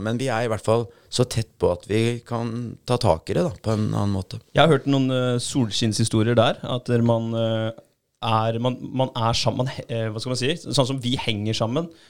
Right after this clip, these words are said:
Speaker 2: eh, så henger også på en måte både lærerne og elevene på tvers av trinn også, at man... Eh, fra seks til ni år, eh, deler på en måte, ja, deler tida sammen.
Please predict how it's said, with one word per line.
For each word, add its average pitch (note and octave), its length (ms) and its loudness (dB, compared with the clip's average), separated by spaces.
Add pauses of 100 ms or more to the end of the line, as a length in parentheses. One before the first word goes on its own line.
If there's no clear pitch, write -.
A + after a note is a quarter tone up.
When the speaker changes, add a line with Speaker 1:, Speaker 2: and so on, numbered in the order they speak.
Speaker 2:
eh, A#2+ 520 4
så B2+ 160 0
henger A2 460 0
også A#2 280 -2
på - 60 -10
en A#2 100 -4
måte A2+ 520 0
både A#2 240 4
lærerne G#2+ 480 0
og A2 240 -2
elevene G#2+ 560 0 (200)
på - 120 -4
tvers - 260 -6
av A#2+ 100 -2
trinn A2 240 -2
også, C3 300 -2
at - 80 -8
man... A#2+ 220 -6 (420)
Eh, A2 640 0
fra A2 220 0
seks - 480 -2
til A#2+ 120 -4
ni G#2+ 220 -4
år, A2+ 300 2 (260)
eh, A2 240 2 (140)
deler G#2 640 0
på - 200 -18
en A#2 60 -2
måte, G#2+ 300 -2 (440)
ja, C#3+ 100 -4
deler A2+ 440 -4
tida G#2 260 0
sammen. B2 240 -4